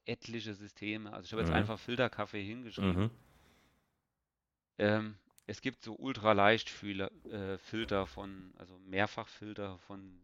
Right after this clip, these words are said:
Speaker 1: C two Summit oder sowas, die
Speaker 2: Mhm.
Speaker 1: man oben auf die Tasse setzt. Ähm, da hab ich halt die Tasse, den Filter oben drauf und brauch ein Zweitgefäß zum
Speaker 2: Genau,
Speaker 1: Reinkippen.
Speaker 2: genau, richtig, ja. Da kannst du nicht in der Tasse was, was heiß machen, weil das kommt ja erst durch den Filter da rein, ja.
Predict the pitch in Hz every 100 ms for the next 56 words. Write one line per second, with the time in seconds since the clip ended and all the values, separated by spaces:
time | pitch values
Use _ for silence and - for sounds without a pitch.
0 | _ _ 95 - 95 92 92 92 - -
1 | 92 87 90 92 90 90 131 110 104 98
2 | 95 92 107 110 104 98 104 - - -
3 | _ _ _ _ _ _ _ - 101 98
4 | 92 _ - 92 104 107 101 101 98 110
5 | - 123 120 98 - 117 117 113 110 110
6 | - 104 104 98 101 101 - - 92 -
7 | 104 - 92 90 - 95 92 92 80 76
8 | - - - - 92 85 76 80 80 -
9 | 78 82 80 - - - - - 95 87
10 | 87 90 87 82 - 90 85 - 80 85
11 | - 90 - 92 92 85 82 80 78 -
12 | - 80 87 69 85 87 85 - 85 -
13 | 76 80 71 65 69